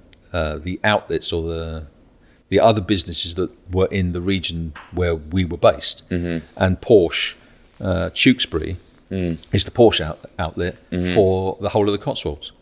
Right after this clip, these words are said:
Speaker 2: Yeah.
Speaker 1: And, and I'd never bought a Porsche. I, I joked with you earlier that my brother
Speaker 2: <laughs>
Speaker 1: owns, owns a Porsche, and if I'd spoken to him about it, I'm sure I could have learnt this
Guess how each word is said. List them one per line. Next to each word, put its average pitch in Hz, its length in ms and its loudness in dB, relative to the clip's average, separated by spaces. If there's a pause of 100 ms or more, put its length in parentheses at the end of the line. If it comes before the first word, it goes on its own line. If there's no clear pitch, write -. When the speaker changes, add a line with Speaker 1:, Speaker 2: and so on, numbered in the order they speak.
(100)
Speaker 2:
Yeah. 82 240 4 (340)
Speaker 1:
And, 98 240 2
and 120 200 -2
I'd 147 280 0
never 117 160 -4
bought 95 300 -2
a - 40 -16
Porsche. 82 380 -2 (120)
I, 104 40 0
I 98 40 2
joked - 360 2
with 90 140 -4
you 85 200 -2
earlier 90 340 2
that 87 140 -4
my 92 100 2
brother 85 460 2
Speaker 2:
<laughs> - 20 -20
Speaker 1:
owns, 85 400 -2
owns 82 200 -4
a 80 40 -8
Porsche, 76 380 2
and 92 80 -4
if - 100 -8
I'd 98 160 4
spoken 120 380 2
to - 140 -4
him 76 100 -2
about 73 340 0
it, 87 100 -4
I'm 82 120 -6
sure 104 320 4
I - 40 -16
could 85 120 -10
have 85 100 -4
learnt 95 300 0
this - 340 0